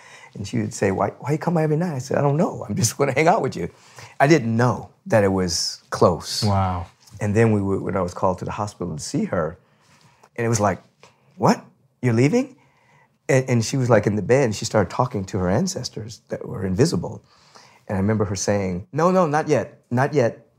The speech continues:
Speaker 1: I, I'm gonna go home first, and then I'm gonna leave." I'm like, "You're gonna leave?" So she went home. Within a couple of weeks, she had passed over.
Speaker 2: Wow.
Speaker 1: And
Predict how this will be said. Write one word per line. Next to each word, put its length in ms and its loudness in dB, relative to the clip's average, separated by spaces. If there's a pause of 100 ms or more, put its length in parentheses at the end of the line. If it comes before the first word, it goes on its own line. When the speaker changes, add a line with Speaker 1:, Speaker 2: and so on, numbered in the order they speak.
Speaker 1:
I, 200 -4
I'm 120 -4
gonna 160 2
go 120 6
home 160 0
first, 280 0
and 80 -4
then 80 2
I'm 80 2
gonna 160 2
leave." 340 -2 (640)
I'm 80 0
like, 180 4 (140)
"You're 100 -6
gonna 160 4
leave?" 500 0 (800)
So 280 4
she 160 -6
went 140 2
home. 240 4
Within 220 -2
a 40 -2
couple 240 -6
of 80 -2
weeks, 220 -10
she 80 -14
had 100 -14
passed 300 -12
over. 400 -10
Speaker 2:
Wow. 320 -2 (260)
Speaker 1:
And 300 4